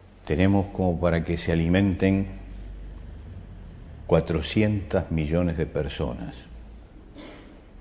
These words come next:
Y de los cuarenta millones que somos, once viven en la pobreza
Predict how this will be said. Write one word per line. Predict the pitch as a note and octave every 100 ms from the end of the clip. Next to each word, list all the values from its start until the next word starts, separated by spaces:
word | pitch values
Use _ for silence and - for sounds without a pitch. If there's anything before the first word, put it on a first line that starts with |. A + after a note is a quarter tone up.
| - - - - - - - - - - - -
Y | F2
de | D#2
los | -
cuarenta | D#2+ E2 F#2 F#2 E2+
millones | D#2 D2+ E2+ E2
que | - D#2
somos, | - G#2 G2 G2 - - - - - -
once | F#2+ G#2 G2+ - F#2+ F2+ - - - -
viven | D#2 E2 C#2+
en | D2
la | C#2+
pobreza | C#2+ D2 B1 - - -